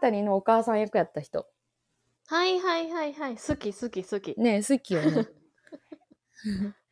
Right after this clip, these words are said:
Speaker 1: あ、あと、
Speaker 2: お母さんやな。
Speaker 1: フィクサーシーズンワン。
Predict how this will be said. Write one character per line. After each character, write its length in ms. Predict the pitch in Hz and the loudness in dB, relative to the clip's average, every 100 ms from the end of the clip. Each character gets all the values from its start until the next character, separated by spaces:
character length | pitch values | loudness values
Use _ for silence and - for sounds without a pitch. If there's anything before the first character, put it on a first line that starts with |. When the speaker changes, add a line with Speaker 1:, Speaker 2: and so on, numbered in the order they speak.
| - - | -18 8
Speaker 1:
あ、 140 | 311 | 12
あ 80 | 381 | 12
と、 360 | - 254 196 - | 12 10 8 4
Speaker 2:
お 60 | - | -8
母 240 | 247 226 | -6 -6
さ 140 | 233 | -6
ん 80 | 196 | -10
や 80 | 208 | -10
な。 180 | 202 202 | -10 -12
Speaker 1:
フ 80 | - - - - | -16 -20 4 8
ィ 60 | 403 | 8
ク 120 | 359 | 8
サ 200 | - 233 | 10 10
ー 60 | 202 | 10
シ 220 | 285 269 | 8 6
ー 20 | |
ズ 160 | 233 247 | 8 6
ン 60 | |
ワ 140 | 226 | 6
ン。 100 | 180 | 4